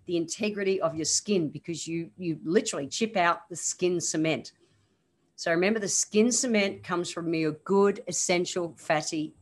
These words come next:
acids. We need the good fats in our diet.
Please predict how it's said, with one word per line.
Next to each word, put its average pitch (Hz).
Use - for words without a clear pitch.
acids. -
We 156
need 185
the 175
good 170
fats -
in 156
our 147
diet. 208